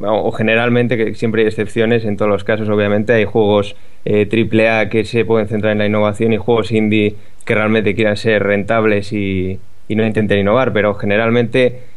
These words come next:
es, es eso, ¿no? O sea, no están arriesgan-, no tienen una gran inversión inicial,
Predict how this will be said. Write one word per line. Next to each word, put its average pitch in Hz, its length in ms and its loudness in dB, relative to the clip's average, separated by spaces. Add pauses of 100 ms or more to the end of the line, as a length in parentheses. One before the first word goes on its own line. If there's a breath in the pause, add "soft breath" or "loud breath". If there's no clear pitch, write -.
(120)
es, 120 220 -2
es 117 160 0
eso, 120 220 0
¿no? 127 180 0
O 113 80 0
sea, 107 200 0
no 113 160 4
están 123 240 0
arriesgan-, 120 560 -2
no 113 180 0
tienen 123 240 2
una 120 140 2
gran 117 240 0
inversión 117 360 0
inicial, 117 500 0